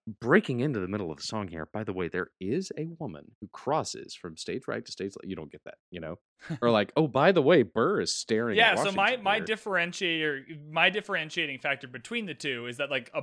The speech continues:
Speaker 2: the bullet is the perfect thing to leave out 'cause you can't possibly have that on the soundtrack, really.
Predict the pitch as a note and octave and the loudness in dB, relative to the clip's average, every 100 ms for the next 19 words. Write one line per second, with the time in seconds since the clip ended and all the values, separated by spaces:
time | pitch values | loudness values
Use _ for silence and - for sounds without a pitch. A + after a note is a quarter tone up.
0 | B2+ D3 D#3 E3 C4+ A3+ F3 C#3+ C3 - | -6 -6 -2 4 4 2 -2 -4 -6 -6
1 | - D4 E3 - C#3 A#2 A2 A2 G#2+ A2 | -4 -2 -2 -4 -6 -6 -6 -6 -2 -4
2 | A#2+ C#3 C3 A2+ - G#3+ - - G#3+ A3 | -4 -10 -10 -12 -2 -2 -2 -4 -2 -4
3 | E3+ C#3+ C3 B2 B2 A#2 A2 - A2+ G#2 | -6 -2 -2 -2 -4 -4 -8 -10 -10 -8
4 | A2+ G#2+ B2 C#3+ A2+ G#2 G#2+ | -8 -8 -6 -6 -4 -6 -8